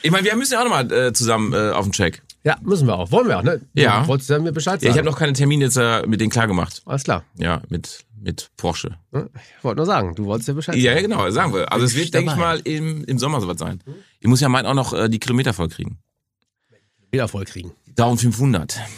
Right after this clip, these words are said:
Speaker 1: beim G T drei, sonst kannst du damit nicht treten.
Speaker 2: Das halte ich immer für ein Gerücht, ne?
Speaker 1: Ich eigentlich auch,
Speaker 2: Also,
Speaker 1: aber ich
Speaker 2: guck
Speaker 1: mach's
Speaker 2: mal,
Speaker 1: einfach
Speaker 2: die
Speaker 1: für Gewissen.
Speaker 2: die, die Motoren werden doch, kommen da auf den Prüfstand.
Speaker 1: Die sind eingefahren.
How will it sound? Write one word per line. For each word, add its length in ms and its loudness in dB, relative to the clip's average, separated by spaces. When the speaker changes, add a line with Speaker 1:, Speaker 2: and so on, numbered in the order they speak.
Speaker 1:
beim 140 0
G 80 2
T 100 -4
drei, 300 2
sonst 160 -4
kannst 200 -2
du 40 -2
damit 240 0
nicht 160 -4
treten. 420 -4
Speaker 2:
Das 200 -20
halte 140 -2
ich 60 -4
immer 160 -2
für 100 -8
ein 60 -4
Gerücht, 380 -8
ne? 140 -12
Speaker 1:
Ich 180 0
eigentlich 240 2
auch, 340 0
Speaker 2:
Also, 100 -2
Speaker 1:
aber 100 4
ich 60 2
Speaker 2:
guck 60 2
Speaker 1:
mach's 120 6
Speaker 2:
mal, 80 4
Speaker 1:
einfach 140 2
Speaker 2:
die 60 2
Speaker 1:
für 100 4
Gewissen. 480 -4
Speaker 2:
die, 120 -2
die 140 -4
Motoren 840 -2
werden 320 0
doch, 380 -2
kommen 180 0
da 60 -2
auf 100 -4
den 80 -2
Prüfstand. 580 -4
Speaker 1:
Die 40 -2
sind 100 -2
eingefahren. 480 -6